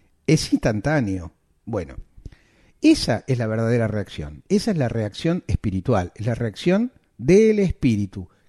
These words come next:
que ni siquiera pasa por la mente consciente. Estamos hablando del emocional. El ser humano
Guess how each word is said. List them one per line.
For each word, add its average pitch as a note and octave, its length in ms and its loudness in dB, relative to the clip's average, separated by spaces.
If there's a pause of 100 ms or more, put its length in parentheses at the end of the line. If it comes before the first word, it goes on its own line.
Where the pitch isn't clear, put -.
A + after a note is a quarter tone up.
que B2+ 240 2
ni F#3 280 6
siquiera C#3 920 -2 (640)
pasa C3 340 -2
por G#2+ 160 -6
la G#2+ 100 -2
mente A2 260 -4
consciente. D2 680 -10 (1120)
Estamos B2 440 -4
hablando C3+ 360 0
del A2 160 -2
emocional. G2 800 -4 (240)
El A2+ 120 -8
ser B3 160 -2
humano F#2 340 0